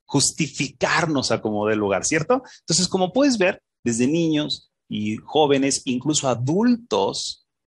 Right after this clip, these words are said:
seguimos negando la sombra. Cuando tú me dices, "¿Qué hay que hacer?", ¿Qué es lo primero que hay que hacer? Pues reconocer la sombra. ¿Pero cómo reconoces la sombra? Pues tendrías que romper con toda la necedad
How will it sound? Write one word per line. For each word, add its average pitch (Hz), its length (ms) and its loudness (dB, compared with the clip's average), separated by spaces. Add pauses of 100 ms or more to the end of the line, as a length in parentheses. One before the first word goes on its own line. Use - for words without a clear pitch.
seguimos 147 920 -2
negando 117 560 -2
la 123 160 -4
sombra. 151 600 -4
Cuando 113 260 -2
tú 165 120 -2
me 175 120 -2
dices, 156 520 -2 (680)
"¿Qué 185 180 4
hay 196 180 2
que 165 160 0
hacer?", 202 600 2 (500)
¿Qué - 100 -8
es 156 100 -2
lo 196 120 0
primero 214 600 0
que 170 100 -4
hay 165 100 -2
que 147 100 -8
hacer? 165 260 -4
Pues 175 180 2
reconocer 113 580 -4
la 101 140 -2
sombra. 196 360 0
¿Pero 156 220 0
cómo 294 320 2
reconoces 160 560 0
la 123 120 0
sombra? 240 400 0
Pues 117 180 -6
tendrías 120 380 0
que - 80 -4
romper 147 420 0
con 147 260 -6
toda 185 220 0
la 175 140 -2
necedad 131 720 -2